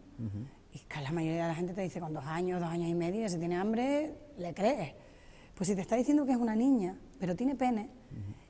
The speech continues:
Speaker 2: su verdad es la misma, no hay ninguna diferencia entre esa afirmación. ¿A quién le confío lo que siento?
Speaker 1: Ujú.
Speaker 2: ¿A papá, a mamá, a la abuela, a la tita? Entonces,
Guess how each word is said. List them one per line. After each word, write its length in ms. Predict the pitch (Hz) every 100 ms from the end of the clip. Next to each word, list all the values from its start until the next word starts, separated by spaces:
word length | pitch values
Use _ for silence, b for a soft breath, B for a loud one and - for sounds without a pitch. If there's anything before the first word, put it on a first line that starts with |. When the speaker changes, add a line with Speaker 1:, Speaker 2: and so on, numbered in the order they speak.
| -
Speaker 2:
su 180 | - 233
verdad 300 | 208 190 247
es 60 |
la 140 | 277 247
misma, 340 | 269 294 247
no 80 | 214
hay 60 | 247
ninguna 400 | 285 294 311 254
diferencia 420 | 202 220 214 202
entre 140 | 196
esa 140 | 175 196
afirmación. 680 | 196 185 170 - 180 170 B B B
¿A 100 | 208
quién 160 | 175 277
le 60 |
confío 260 | 311 226 226
lo 60 | 196
que 60 | 196
siento? 480 | - 175 170 175
Speaker 1:
Ujú. 560 | 165 - - 113 98 120
Speaker 2:
¿A 80 | 170
papá, 320 | 156 147 190 262
a 40 |
mamá, 280 | 196 185 254
a 20 |
la 80 | 220
abuela, 360 | 175 214 285
a 20 | 247
la 120 | 185
tita? 340 | 208 202 160 B B B B B B B B -
Entonces, 460 | 202 220 233 233